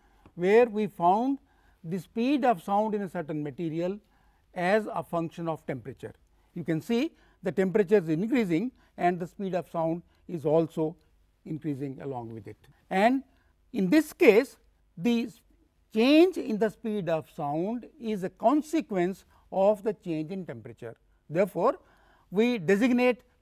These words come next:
temperature as independent variable and the speed of sound as dependent variable. But remember,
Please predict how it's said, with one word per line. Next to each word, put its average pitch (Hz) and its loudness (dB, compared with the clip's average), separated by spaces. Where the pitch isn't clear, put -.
temperature 208 0
as 160 -2
independent 208 -2
variable 247 0
and 180 -6
the 170 -6
speed 247 -2
of 214 0
sound 180 0
as 175 -6
dependent 165 -4
variable. 123 -8
But 170 -6
remember, 226 2